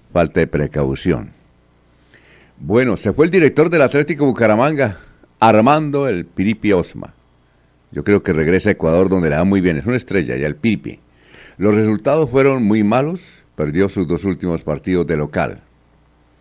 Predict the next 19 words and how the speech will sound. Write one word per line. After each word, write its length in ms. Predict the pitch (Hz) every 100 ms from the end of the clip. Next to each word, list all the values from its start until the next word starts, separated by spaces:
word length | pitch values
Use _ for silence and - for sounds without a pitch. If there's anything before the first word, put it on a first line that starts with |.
| _ _ _ _ - _ _ _ _
En 260 | 110 110 92
treinta 320 | 120 113 98
y 60 | 127
dos 120 | 151
barrios 320 | 147 143 139
de 80 | 101
quince 240 | 117 117
comunas 360 | - 101 117 113
de 80 | 101
Bucaramanga, 720 | 76 87 80 98 127 139 175
la 160 | - 92
alcaldía 640 | 85 67 85 80 123 131 -
recuperará 720 | 80 85 82 90 90 82 107
más 160 | 113 117
de 140 | 120
catorce 580 | - - 87 - 139 135
kilómetros 500 | - 98 117 113 95
de 80 | 78
andenes. 800 | 71 73 156 87 - - -